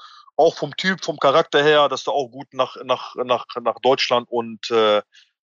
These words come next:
und, äh, und, und Bayern passt. Äh, er ist jetzt auch nicht so dieser, äh, wie man von außen sieht, so dieser,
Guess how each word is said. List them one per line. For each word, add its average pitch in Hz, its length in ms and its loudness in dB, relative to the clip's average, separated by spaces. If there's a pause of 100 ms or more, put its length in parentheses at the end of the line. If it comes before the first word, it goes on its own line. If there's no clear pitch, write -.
(200)
und, 110 480 -2
äh, 107 340 2
und, 110 260 0
und 117 220 -6
Bayern 127 280 4
passt. - 360 2
Äh, 117 240 2
er 127 140 0
ist 117 120 0
jetzt 127 200 -8
auch 139 280 0
nicht 131 240 -8
so 127 100 -6
dieser, 113 640 4 (200)
äh, 127 200 2
wie 120 80 -10
man 113 200 -4
von - 160 -8
außen 113 300 -4
sieht, - 220 -12
so 117 80 -10
dieser, 110 460 2